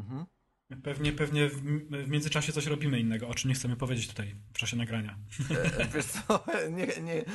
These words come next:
Speaker 1: niekoniecznie. Ja myślę, że atmosfera tego Lokisa nam się tak udzieliła, że, że, która jest dość taka rozwlekła, nie, nie ukrywajmy. E,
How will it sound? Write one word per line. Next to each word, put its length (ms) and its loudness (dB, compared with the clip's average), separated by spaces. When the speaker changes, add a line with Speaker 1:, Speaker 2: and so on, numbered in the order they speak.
Speaker 1:
niekoniecznie. 680 -2
Ja 220 -2
myślę, 260 2
że 160 2
atmosfera 540 0
tego 260 0
Lokisa 420 0
nam 140 -2
się 100 -10
tak 180 -8
udzieliła, 500 -2
że, 180 -4
że, 240 -6
która 220 -2
jest 200 -2
dość 160 -4
taka 220 -4
rozwlekła, 600 -4
nie, 100 -12
nie 100 -6
ukrywajmy. 640 -8
E, 720 -8